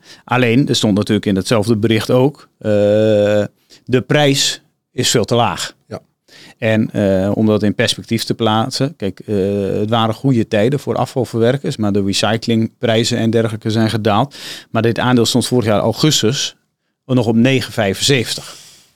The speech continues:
Speaker 2: Ja.
Speaker 1: Nu stond hij op zes, bod op
Speaker 2: Ja.
Speaker 1: negen.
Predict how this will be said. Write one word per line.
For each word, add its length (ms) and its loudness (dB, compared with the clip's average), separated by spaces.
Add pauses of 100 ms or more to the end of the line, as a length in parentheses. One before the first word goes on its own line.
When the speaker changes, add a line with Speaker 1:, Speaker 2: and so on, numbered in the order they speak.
(500)
Speaker 2:
Ja. 160 -6 (480)
Speaker 1:
Nu 320 0 (600)
stond 260 -2
hij 100 2
op 80 -4
zes, 540 -2
bod 300 -2
op 60 -4
Speaker 2:
Ja. 60 -4
Speaker 1:
negen. 440 0